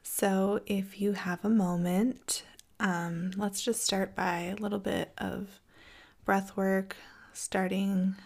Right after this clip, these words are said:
just to slow down the breath. Maybe just notice where it's at today. Is your breath really fast, or is it already pretty slow?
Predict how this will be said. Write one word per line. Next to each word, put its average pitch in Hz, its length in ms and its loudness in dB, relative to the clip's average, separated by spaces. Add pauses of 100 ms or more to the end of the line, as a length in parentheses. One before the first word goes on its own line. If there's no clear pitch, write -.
(420)
just - 260 -4
to 269 120 0
slow 208 440 0
down 202 200 2
the 202 80 0
breath. 196 360 -4
Maybe 214 260 0
just 269 280 -2
notice 196 380 2
where 202 180 -2
it's - 160 -6 (100)
at 190 180 -2
today. 180 460 -4 (1000)
Is 196 300 0
your 165 100 0
breath 170 520 -6 (240)
really 196 460 -2 (180)
fast, 226 580 2
or 180 440 -2 (280)
is 190 160 -2
it - 120 -4
already 196 340 0
pretty 208 280 -4
slow? 214 720 0